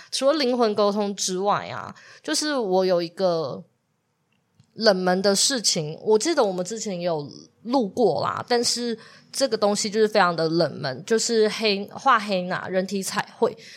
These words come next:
然后黑娜这人体彩绘，我画的不是外面那个祝福漂亮，就是用花跟藤蔓做的，我画的比较像是用，有点类似用直觉、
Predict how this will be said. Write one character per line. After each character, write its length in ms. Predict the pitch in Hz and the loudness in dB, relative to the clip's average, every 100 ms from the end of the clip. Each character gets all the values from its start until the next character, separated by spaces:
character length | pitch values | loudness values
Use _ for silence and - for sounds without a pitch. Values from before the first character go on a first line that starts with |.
| - | -10
然 140 | - 254 | 2 4
后 80 | |
黑 220 | 320 339 311 | 4 2 2
娜 180 | 294 | 4
这 140 | 233 269 | 4 4
人 140 | 233 | 2
体 140 | 214 214 | 2 0
彩 180 | 208 180 | -2 -2
绘， 180 | 175 226 | 2 4
我 180 | 185 | 4
画 260 | 170 269 226 | 2 4 2
的 160 | 202 185 | 2 -2
不 340 | 180 185 190 | -4 -10 -6
是 480 | 202 - 254 240 233 | -4 -4 -4 -4 0
外 180 | 240 233 | 0 0
面 240 | 233 226 | 0 -2
那 120 | 220 | -2
个 120 | 208 185 | -2 -6
祝 240 | - 254 | -4 -8
福 180 | 202 165 | -6 -10
漂 260 | - 190 | -2 0
亮， 180 | 180 180 | 2 0
就 100 | 185 | -4
是 160 | 196 208 | -6 -4
用 160 | 202 | -2
花 280 | 190 - 175 | -2 0 0
跟 180 | 180 175 | 0 -6
藤 180 | 170 170 | -6 -8
蔓 180 | 147 175 | -6 -8
做 280 | 165 185 131 | -6 -8 -8
的， 160 | - 127 - - - | -8 -10 -10 -20 -14
我 160 | - 202 | -4 -4
画 240 | 202 294 | 2 2
的 80 | 233 | 2
比 120 | 190 | -2
较 100 | 175 | -2
像 180 | 214 226 | 2 2
是 180 | 214 226 | 0 2
用， 240 | 220 214 | 2 2
有 160 | - 220 | 4 2
点 140 | 247 | 4
类 100 | 220 | 2
似 140 | 226 240 | 0 0
用 160 | 240 | -2
直 200 | 220 180 170 | -2 -8 -8
觉、 580 | 175 160 156 156 156 | -2 -2 0 0 -2